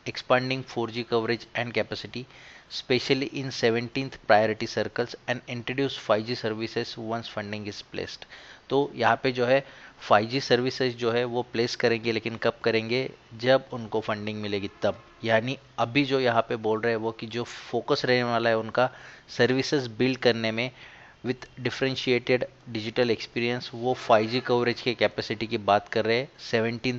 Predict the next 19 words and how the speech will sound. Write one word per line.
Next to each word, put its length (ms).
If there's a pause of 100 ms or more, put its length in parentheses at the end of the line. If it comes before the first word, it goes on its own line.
priority 400
circles 500
में। 140 (640)
In 160
the 40 (220)
annual 320
reporting, 420 (160)
report 400
filing, 320
the 160
company 400
said 200 (160)
it 100
is 160
in 140
contact 420
with 220
lenders 360 (140)
to 80